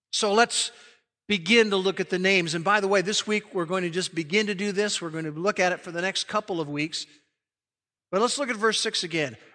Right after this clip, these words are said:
"A child will be born to us. You can count on it. A son will be given to us. The government will rest on his shoulders. It'll all be on him. And his name will be called," here comes the first name, "Wonderful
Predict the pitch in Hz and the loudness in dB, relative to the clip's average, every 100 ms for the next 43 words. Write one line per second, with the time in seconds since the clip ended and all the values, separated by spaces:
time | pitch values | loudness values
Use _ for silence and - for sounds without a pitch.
0 | - 185 - 254 269 302 302 233 226 202 | -6 -2 2 6 6 8 6 6 6 6
1 | 208 160 202 233 262 247 247 254 240 202 | 2 2 6 6 6 6 6 4 2 -2
2 | 190 180 - 233 254 262 262 226 185 - | -4 -4 0 4 6 6 2 2 -2 0
3 | 254 269 240 196 196 190 226 233 233 233 | 2 4 4 2 0 0 0 0 2 2
4 | 240 - 180 214 277 285 233 202 202 190 | 0 -2 2 4 4 4 2 2 2 4
5 | 240 247 226 196 185 - 240 240 247 202 | 4 4 -2 -4 -2 0 0 0 0 2
6 | 233 226 247 285 311 302 277 247 240 214 | 4 4 4 6 6 6 4 6 6 4
7 | 247 214 160 185 - _ _ _ _ _ | 4 2 0 -4 -12 _ _ _ _ _
8 | _ 220 226 214 190 226 277 330 339 269 | _ 2 4 4 4 4 6 4 2 2
9 | 277 330 311 302 302 277 214 180 180 214 | 6 6 6 2 4 8 8 8 6 4
10 | 262 269 262 269 196 214 - 285 277 - | 0 0 0 0 2 0 0 -2 0 0
11 | - - _ _ _ _ _ _ 160 165 | -2 -12 _ _ _ _ _ _ 0 2
12 | 151 147 170 190 - _ 170 170 208 285 | 2 0 -2 -10 -16 _ -4 4 6 6
13 | 294 277 262 269 262 262 262 240 | 4 2 4 6 8 6 4 0